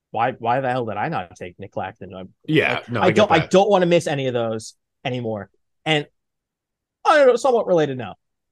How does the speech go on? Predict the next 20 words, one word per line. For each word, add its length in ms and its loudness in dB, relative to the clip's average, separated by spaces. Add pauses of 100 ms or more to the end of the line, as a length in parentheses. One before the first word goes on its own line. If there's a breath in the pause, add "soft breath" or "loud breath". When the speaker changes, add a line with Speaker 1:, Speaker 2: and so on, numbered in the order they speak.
(160)
Speaker 1:
If 160 -2
the 80 0
Houston 380 -4
Rockets 480 2
get 280 -2 (380)
Victor 320 -4
Wembanyama, 720 -2 (800)
Speaker 2:
Uh-huh. 240 0
Speaker 1:
guess 160 0
who 100 2
they're, 320 0
guess 200 0
who 100 0
they're 160 0
taking 460 -4
in 180 -6
their 160 -2
starting 320 -4
center 240 -4
spot 380 -4